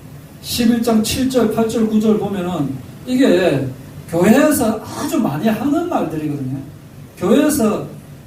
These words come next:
"이거, 이거 하지 마라, 이거, 이거 하지 마라, 이거, 이거 해라." 이 말을 교회에서 가장 많이 듣습니다.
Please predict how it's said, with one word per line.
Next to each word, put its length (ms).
"이거, 240
이거 280
하지 320
마라, 300
이거, 220
이거 200
하지 280
마라, 300
이거, 280
이거 200
해라." 360
이 100
말을 340
교회에서 440
가장 360
많이 260
듣습니다. 460